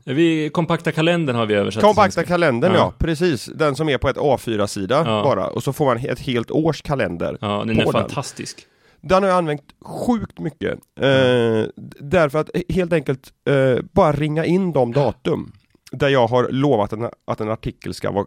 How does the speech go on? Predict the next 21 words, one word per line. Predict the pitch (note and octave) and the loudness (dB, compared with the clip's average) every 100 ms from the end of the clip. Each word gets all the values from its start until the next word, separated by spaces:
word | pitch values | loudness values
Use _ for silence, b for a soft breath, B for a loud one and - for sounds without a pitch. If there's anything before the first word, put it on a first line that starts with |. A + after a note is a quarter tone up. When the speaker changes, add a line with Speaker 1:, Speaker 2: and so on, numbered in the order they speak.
| _ | _
Speaker 2:
klar. | - E3 F2+ F2 | -4 0 0 0
Och | A#2+ | -2
så | C3+ | -2
på | D#3 | 0
det | D#3 | 0
här | |
vita | B2 C#3+ A2+ A2+ | -2 -4 -4 -2
utrymmet | A2+ - F#2+ G2 | -2 -2 -6 -4
som | A2 | -6
finns | G#2+ F#2+ - - | -4 -6 -6 -14
till | - B2 | -6 0
höger | A2+ G2+ C#3 | 2 2 -2
på | C#3+ | 0
det | C3 | 0
här | G2 G#2+ | 2 0
A | - | -2
fyra-sidan, | E2 E2+ - F2 | -6 -6 -6 -6
skrivit | - - D#3+ D3+ G2+ C3+ C3+ | -8 -4 -2 0 0 -2 0
vem | C#3+ | -2
uppdragsgivaren | D3+ - G#2 G#2+ G2+ G#2+ G#2 | -2 -4 -6 -4 -4 -2 0
är | G2+ B2+ | -2 -2